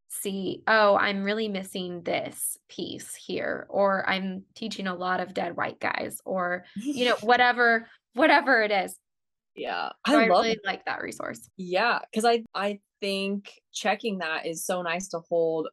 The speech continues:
Speaker 2: ourselves accountable, because a big part of culture responsive teaching too is not only knowing about your students, it's also knowing about yourself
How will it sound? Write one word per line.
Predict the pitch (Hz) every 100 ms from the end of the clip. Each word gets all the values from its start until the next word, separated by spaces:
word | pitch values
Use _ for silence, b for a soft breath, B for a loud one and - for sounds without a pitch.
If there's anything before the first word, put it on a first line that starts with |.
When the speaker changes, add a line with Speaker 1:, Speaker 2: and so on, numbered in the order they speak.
| -
Speaker 2:
ourselves | 175 180 208 202
accountable, | 160 - 185 240 196 - 185
because | 185 202 185
a |
big | 165 185 185
part | - 180
of | 185
culture | - 165 160
responsive | 160 156 156 -
teaching | - 175 165 160
too | - 180 170
is | 151 151 - b b b b b b b -
not | 190 185
only | 175 185 175
knowing | 170 165 165
about | 165 151
your | 151
students, | - 240 220 202
it's | 170 -
also | 175 202 220
knowing | 190 170 170
about | 160 -
yourself | - - 151 156 127